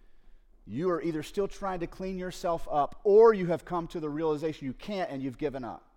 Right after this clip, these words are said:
One of those two things. And Jesus is saying to you,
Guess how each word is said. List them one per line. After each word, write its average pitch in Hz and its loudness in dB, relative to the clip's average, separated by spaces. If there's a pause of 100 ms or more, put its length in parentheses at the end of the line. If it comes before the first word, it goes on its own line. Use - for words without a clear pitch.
(440)
One 147 -2
of 190 0
those 185 0
two 185 -10
things. - -16 (2500)
And 147 -6
Jesus 170 -6
is 147 -12
saying 185 -10
to 147 -12
you, 151 -8